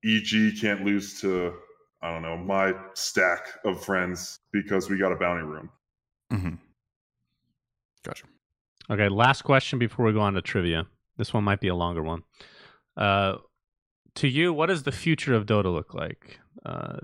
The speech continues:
Speaker 3: do you think that Valve needs to step up their marketing game, A K A going from literally zero to something?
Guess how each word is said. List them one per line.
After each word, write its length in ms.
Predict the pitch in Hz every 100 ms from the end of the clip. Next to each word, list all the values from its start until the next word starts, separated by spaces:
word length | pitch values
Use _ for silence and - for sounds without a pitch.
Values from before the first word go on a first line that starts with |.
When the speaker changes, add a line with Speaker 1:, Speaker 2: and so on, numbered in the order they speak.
| -
Speaker 3:
do 80 | 98
you 60 |
think 600 | - 123 113 - - - _ _ _ _ _ _ _ _ _ _ _ _
that 260 | 98 98 98
Valve 360 | 101 107 107
needs 240 | 110 107 -
to 60 |
step 340 | - - 117 117
up 200 | 110 -
their 100 | 101
marketing 420 | 107 123 139 131
game, 380 | 127 131 131 127 -
A 60 | 107
K 140 | 113 98
A 40 |
going 220 | 95 98
from 280 | 98 104 87
literally 540 | 92 104 104 98 95 - 101
zero 500 | 95 120 120 120 117
to 120 | -
something? 540 | 95 131 127 - 147